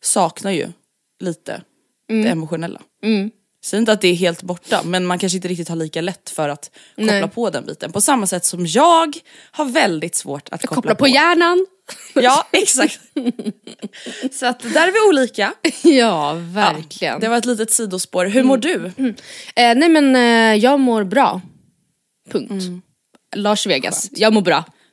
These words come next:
Speaker 2: Nej, men,
Speaker 1: Samma
Speaker 2: ehm,
Speaker 1: här, typ. Men vet du vad jag ser fram emot väldigt mycket? Som vi inte har
Speaker 2: Nej.
Speaker 1: tagit upp i podden.
Speaker 2: Din
Speaker 1: Från och med
Speaker 2: födelsedag.
Speaker 1: nästa vecka.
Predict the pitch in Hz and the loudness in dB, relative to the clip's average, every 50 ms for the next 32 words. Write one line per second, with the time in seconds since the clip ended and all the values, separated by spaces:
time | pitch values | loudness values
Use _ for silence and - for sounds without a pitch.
0 | _ - 240 240 233 226 220 208 196 214 214 208 202 196 190 190 202 226 - - | _ -2 2 4 4 4 4 4 2 2 2 2 0 0 -4 -6 -8 -12 -12 -10
1 | - - _ - 220 247 277 262 240 254 233 - 262 - - 277 269 254 220 190 | -12 -10 _ -2 0 0 0 0 -2 -4 -2 -2 -4 -2 -2 0 0 0 0 -2
2 | 175 165 165 - - 170 165 170 175 165 - 170 180 - _ _ _ _ _ _ | -4 -6 -8 -8 -8 -8 -8 -10 -12 -12 -12 -14 -14 -16 _ _ _ _ _ _
3 | _ _ _ _ _ _ _ _ _ _ - - 202 196 196 185 175 170 175 170 | _ _ _ _ _ _ _ _ _ _ -6 -4 -2 0 0 0 0 -2 -2 -4
4 | 170 175 - 180 - 180 175 185 185 180 - - 170 - - - 185 180 196 185 | -6 -6 -8 -8 -8 -6 -6 -8 -8 -8 -10 -14 -18 -20 -18 -12 -8 -6 -4 -4
5 | 175 - - 185 170 262 285 277 262 226 190 190 190 202 220 226 - - - - | -6 -6 -4 0 2 4 4 4 2 2 0 0 0 0 -2 -2 -4 -6 -4 -2
6 | 254 262 254 220 - - - - - | -2 -2 -2 -2 -6 -8 -8 -8 -8